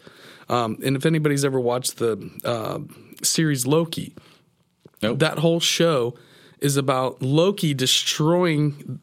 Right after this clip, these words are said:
Speaker 1: the strands of time. As all these Lokis keep causing havoc in other <laughs> timelines, the timelines split and they start going off into this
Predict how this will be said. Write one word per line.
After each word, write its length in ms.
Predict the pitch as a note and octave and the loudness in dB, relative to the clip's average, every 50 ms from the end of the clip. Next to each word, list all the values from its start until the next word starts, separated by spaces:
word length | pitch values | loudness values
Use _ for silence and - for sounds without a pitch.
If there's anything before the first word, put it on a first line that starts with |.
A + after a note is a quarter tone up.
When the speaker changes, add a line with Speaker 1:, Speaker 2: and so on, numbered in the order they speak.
| - | -10
Speaker 1:
the 180 | C3 C3 C#3 C3+ | -4 -2 0 0
strands 540 | - - - - D#3 D3 C3+ B2+ B2+ B2+ B2+ | 0 0 0 0 0 0 0 0 -2 -2 -2
of 120 | C#3 C#3 - | -2 -2 -2
time. 480 | - G3 F#3+ F#3 D#3 B2 A2 G2+ - - _ _ _ _ _ _ _ _ _ _ _ _ _ - | 0 0 0 0 0 -2 -6 -8 -12 -18 _ _ _ _ _ _ _ _ _ _ _ _ _ -2
As 220 | D3 D3 D3 C#3 C#3+ | 0 0 0 0 0
all 300 | - D#3 E3+ F#3 F#3+ F#3+ | 2 2 2 2 2 2
these 260 | F3+ F3+ E3+ D3+ C3+ | 2 2 2 2 0
Lokis 580 | B2+ C#3 D3+ G#3 B3+ - - D3 B2+ B2+ B2 | 2 2 2 2 2 0 0 -2 0 0 -2
keep 240 | - - D#3 C#3+ D#3 | -2 -2 -2 -2 -2
causing 380 | - - F3 F3 E3 D3 C3 C3 | 0 0 2 2 0 -2 -2 -4
havoc 600 | C3+ C#3+ F3 F3+ G3+ A3 F#3 D#3+ C3 B2+ - - | -2 0 0 0 0 0 0 0 0 0 -2 -4
in 140 | - - C#3+ | -2 0 0
other 220 | D3 D3+ D3+ C#3 | 2 2 0 0
<laughs> 140 | C#3+ - - | -2 0 2
timelines, 720 | F3 G#3+ A3+ G#3+ G3 E3 - D3+ C#3 C#3+ C#3+ D#3 D#3 - - - - - - - - | 2 2 4 2 2 2 2 0 0 2 2 2 0 0 -4 -8 -18 -20 -20 -10 -4
the 80 | - C#3+ | -4 -2
timelines 720 | D3 - - F#3+ G3 G3 G3+ G3+ F#3+ F3 E3 D3+ C#3+ C#3+ | -2 0 0 0 2 2 2 2 2 2 2 2 2 0
split 720 | - - - - - - - G3+ A3 A#3+ G#3+ E3 C#3+ - | 0 0 -2 -2 -4 -2 0 2 4 4 4 2 2 0
and 120 | D3 D3 D3+ | 0 0 2
they 100 | D3 D3 | 2 0
start 340 | - - - E3+ D#3 C#3 C#3 | 0 0 0 0 0 2 2
going 280 | D3+ E3 E3 D#3+ D3+ D3+ | 2 2 2 2 2 2
off 280 | D#3 E3 E3 D#3+ - | 2 2 0 0 0
into 240 | D3+ D3+ C#3+ - C#3+ | 0 0 0 0 0
this 260 | C3+ C3+ C3 - - | 0 0 0 -2 -4